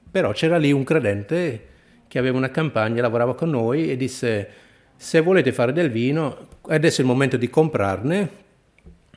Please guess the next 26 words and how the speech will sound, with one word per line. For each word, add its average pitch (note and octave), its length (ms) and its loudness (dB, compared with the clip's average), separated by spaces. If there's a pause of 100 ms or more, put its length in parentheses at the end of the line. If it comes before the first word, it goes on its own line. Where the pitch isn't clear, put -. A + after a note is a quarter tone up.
(400)
e G3+ 400 -2
vi F#3 100 0
aiuto E3 320 0
io." D2+ 280 -10 (1120)
E C#4+ 100 -4
così G3+ 260 2
andammo, F#2+ 440 -2
noi B2 440 0 (440)
pigiammo B2+ 420 -2
l'uva C3+ 840 0 (1000)
e C#3 80 -6
lui C#3+ 180 4
aveva B2 260 4
tutto E3 280 -2
a - 20 2
disposizione. B2+ 1200 -2 (1400)
E E3 100 -4
lui E3 160 2
disse, B2+ 240 0
"Si - 140 -4
fa D#3 200 -4
così, C#3+ 680 -2
non A#2 160 -4
si A#2+ 140 -6
fa G#2+ 220 -6
così." B2 580 -8